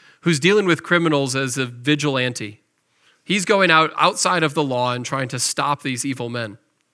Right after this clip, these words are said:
Throughout the movie, we see that Harvey Dent becomes corrupted and he dies by the end of this movie. And Batman is still basically on the run after fighting evil.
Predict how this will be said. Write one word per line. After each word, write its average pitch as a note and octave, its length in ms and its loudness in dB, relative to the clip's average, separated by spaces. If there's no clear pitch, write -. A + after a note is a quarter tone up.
Throughout F3 300 2
the F3+ 80 2
movie, E3 400 6
we C#3+ 160 0
see D#3 240 0
that C3+ 160 -2
Harvey C#3+ 360 0
Dent B2+ 380 -2
becomes C3 600 -2
corrupted A#2 640 -2
and A#2 240 -8
he C3+ 160 -2
dies C3+ 320 2
by C3 160 0
the B2 140 -8
end B2+ 120 -4
of A#2+ 80 -6
this A#2 160 -8
movie. G#2+ 400 -14
And C#3 160 0
Batman F3+ 420 4
is D3 100 2
still D#3+ 320 4
basically C#3+ 540 2
on C3+ 200 2
the C3 100 -2
run A2+ 320 -4
after B2 300 -4
fighting B2+ 380 -2
evil. A2 340 -12